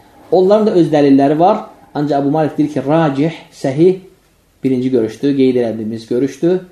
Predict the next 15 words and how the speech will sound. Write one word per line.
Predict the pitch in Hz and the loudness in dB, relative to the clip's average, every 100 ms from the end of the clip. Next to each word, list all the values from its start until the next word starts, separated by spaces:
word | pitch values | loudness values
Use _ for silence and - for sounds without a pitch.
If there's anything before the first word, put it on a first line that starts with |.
| _ _ - | _ _ -6
Dəlillər | 135 123 131 139 | -4 -2 -2 -4
də | 123 | -6
həddindən | 123 127 117 | -10 -10 -8
artıq | 123 | -8
güclüdür. | 117 113 104 92 - _ - | -10 -8 -8 -10 -14 _ -6
Hətta | 190 - | -4 -2
Abu | 170 165 | 0 0
Malik | 202 185 | 0 -2
fikir | - 190 165 | -2 0 2
verin, | 151 165 180 - _ | 2 2 -2 -12 _
ikinci | - 180 190 | -4 -2 0
görüşün | 175 156 175 | 2 2 -2
sahiblərinin | 170 147 143 151 160 | -2 -2 -2 -4 -4
adlarını | 143 139 147 160 | -6 -2 -2 0
qeyd | 139 | 2